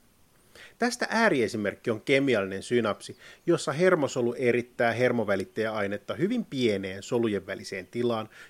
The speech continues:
jonka toisella puolella hermovälittäjäaine tunnistetaan reseptorilla. Tällöin reseptorista riippuen solu voi joko lisätä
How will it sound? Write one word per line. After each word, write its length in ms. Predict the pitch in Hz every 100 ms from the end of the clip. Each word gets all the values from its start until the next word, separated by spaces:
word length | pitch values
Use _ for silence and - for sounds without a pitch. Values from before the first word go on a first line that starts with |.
| -
jonka 220 | 175 175
toisella 420 | 185 226 143 101
puolella 420 | - 104 101 104
hermovälittäjäaine 1040 | 120 165 143 101 95 - 101 107 107 107 113
tunnistetaan 720 | - 101 87 - 101 143 160
reseptorilla. 640 | 175 123 - 110 - - _ _ _ _ _ _ _ _ _ _ _ _ -
Tällöin 360 | 208 208 147 131
reseptorista 580 | 156 170 - 120 -
riippuen 480 | 107 127 120 - 107 - -
solu 320 | - 196 175 117
voi 160 | 107
joko 300 | 107 95 95
lisätä 440 | 131 165 180 170